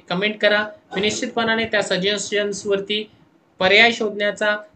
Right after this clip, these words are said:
त्यांना उत्तर देण्याचा निश्चितपणाने प्रयत्न करेल. बाकी हे जे any चान्सवाले जे प्रश्न आहेत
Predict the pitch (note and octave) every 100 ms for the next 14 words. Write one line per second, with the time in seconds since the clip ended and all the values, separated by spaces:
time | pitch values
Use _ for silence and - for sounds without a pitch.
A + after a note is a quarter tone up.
0 | - F#3 F#3+ F#3 F3+ A3+ G#3 G3+ G3 G3+
1 | F#3+ F3+ F#3+ F3+ F3+ F3 F3 F3 F3+ G#3
2 | G3+ G#3 G#3+ G#3+ _ - F#3 - B3 B3+
3 | B3+ - _ _ - G3 A#3+ A3 A3+ B3+
4 | - C4 C#4 - C4+ C4+ C4+ - A#3+ A#3+
5 | A3 A3